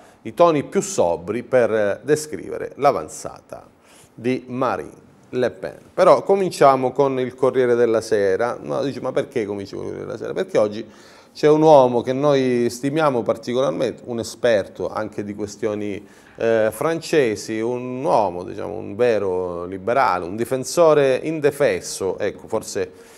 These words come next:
eh, meno inde, diciamo, che fesso, però,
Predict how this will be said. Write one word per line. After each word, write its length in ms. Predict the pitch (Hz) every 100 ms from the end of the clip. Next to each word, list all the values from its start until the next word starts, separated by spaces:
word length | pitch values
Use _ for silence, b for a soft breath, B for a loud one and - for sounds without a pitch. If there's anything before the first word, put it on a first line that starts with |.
| B B B
eh, 540 | - 113 110 107 104 101
meno 480 | 98 113 127 120
inde, 460 | 139 117 98 90 87
diciamo, 360 | 82 87 92 92
che 140 | 156
fesso, 600 | 160 - 208 214 - 175
però, 460 | 156 240 214 170 175